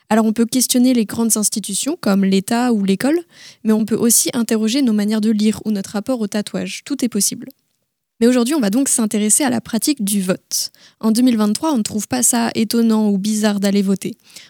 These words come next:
On ne trouve pas ça bizarre de choisir parmi plusieurs noms déjà écrits sur des feuilles, de glisser cette feuille dans une enveloppe et cette enveloppe dans une urne. Mais cet acte est en fait une construction sociale, c'est-à-dire qu'il ne nous est pas venu du jour au lendemain, qu'il a été appris et intégré au fil de notre éducation.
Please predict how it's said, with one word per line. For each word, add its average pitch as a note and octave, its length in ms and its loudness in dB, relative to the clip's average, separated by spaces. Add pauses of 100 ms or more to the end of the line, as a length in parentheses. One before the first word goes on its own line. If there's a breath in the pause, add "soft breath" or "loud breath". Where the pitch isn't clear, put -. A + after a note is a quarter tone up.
On A3 60 2
ne - 20 0
trouve G#3 160 -6
pas G#3 140 -2
ça G#3 160 0
bizarre G3+ 420 0
de G#3 80 -2
choisir G3+ 380 -2
parmi G3+ 260 -2
plusieurs F#3+ 380 -2
noms A#3+ 300 0
déjà G3+ 220 2
écrits F#3 220 -4
sur G#3+ 100 -4
des F3+ 120 -6
feuilles, A#3+ 400 -2 (320 loud breath)
de A#3 80 2
glisser A3+ 400 2
cette A3 160 -2
feuille G#3+ 160 0
dans G3 160 0
une F#3+ 180 -2
enveloppe G3 420 -4
et G#3 60 -4
cette G3 220 -4
enveloppe G3 360 -4 (200)
dans A#3+ 100 2
une G#3+ 240 2
urne. G3 200 -8 (840 loud breath)
Mais G#3 80 4
cet G#3 240 2
acte D#4 260 -4
est G#3+ 60 2
en G3+ 80 2
fait C4+ 180 -2
une G#3 140 4
construction A#3+ 560 0
sociale, G3 560 2
c'est-à-dire G3+ 320 0
qu'il A3 160 0
ne G3+ 60 2
nous G3+ 200 0
est G3 60 2
pas G3+ 160 -2
venu A3 200 2
du G#3+ 120 -2
jour A3+ 360 2
au G#3 60 0
lendemain, G#3 380 2 (280 loud breath)
qu'il G#3 140 0
a F#3 40 2
été - 260 -4
appris C4 500 0
et G#3 160 -2
intégré G3+ 460 -2
au A3+ 80 0
fil A3+ 180 0
de G3+ 80 4
notre G3 300 0
éducation. G#3 520 2